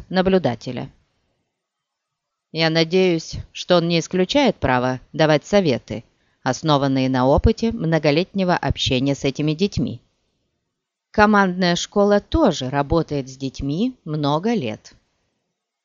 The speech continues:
Осмелюсь сказать, сэр, что командная школа работает уже с подростками, с амбициозными, полными энергии и готовыми к конкуренции тинейджерами. Кроме того,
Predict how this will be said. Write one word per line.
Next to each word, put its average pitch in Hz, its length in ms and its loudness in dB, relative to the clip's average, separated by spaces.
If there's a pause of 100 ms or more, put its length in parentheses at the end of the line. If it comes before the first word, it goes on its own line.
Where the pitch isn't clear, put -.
(640)
Осмелюсь 156 580 -2
сказать, 165 480 -2
сэр, 110 320 -10 (440)
что - 260 -6
командная 139 600 -2
школа 127 540 -6 (460)
работает 226 720 0 (120)
уже 160 240 -4
с - 60 -6
подростками, 143 880 -4 (540)
с - 100 -18
амбициозными, 160 1040 -2 (240)
полными 175 500 2
энергии 143 760 -4 (280)
и 156 100 -2
готовыми 185 540 0
к - 40 -20
конкуренции 131 760 -2
тинейджерами. 131 920 -2 (880)
Кроме 170 440 2
того, 208 320 0